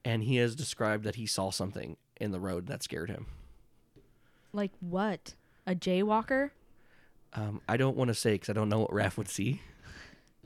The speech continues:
Speaker 2: I think he just would stumble and avoid the, the
Speaker 1: I think he would, no, I think it'd be funny. I think he'd say something funny, so. Um, he's, he does, he's, like, embarrassed to tell you what it is, but he's like, "Yeah, I just saw something scary."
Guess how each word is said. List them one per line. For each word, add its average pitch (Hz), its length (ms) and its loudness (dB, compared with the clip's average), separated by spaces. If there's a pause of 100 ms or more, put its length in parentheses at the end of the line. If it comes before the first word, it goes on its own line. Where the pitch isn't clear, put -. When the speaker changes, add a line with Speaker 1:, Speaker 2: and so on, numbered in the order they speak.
(640)
Speaker 2:
I 185 100 -4
think 240 200 2
he 214 80 0
just 185 260 -6
would 180 220 -4 (160)
stumble 165 560 -6
and 156 180 -10
avoid 165 320 -2
the, 165 140 -8 (420)
the 185 320 -12 (1400)
Speaker 1:
I 131 60 2
think 147 120 4
he 202 100 6
would, 143 260 2
no, 165 100 8
I 131 100 6
think 160 140 2
it'd 214 100 2
be 151 80 6
funny. 98 320 0
I 113 40 4
think 151 140 4
he'd 151 120 2
say 151 120 6
something 131 260 4
funny, 104 320 -4
so. 127 240 0 (1200)
Um, 113 360 0 (880)
he's, 135 180 0
he 147 100 0
does, 156 160 10
he's, 151 200 4
like, 160 120 4 (300)
embarrassed 120 460 6
to 117 60 -2
tell 110 180 2
you 95 120 2
what 87 100 2
it 98 80 4
is, 92 160 0
but 123 60 -6
he's 104 100 0
like, 107 120 -2
"Yeah, 123 100 4
I 123 60 6
just 139 180 2
saw 151 100 6
something 139 220 0
scary." 131 440 4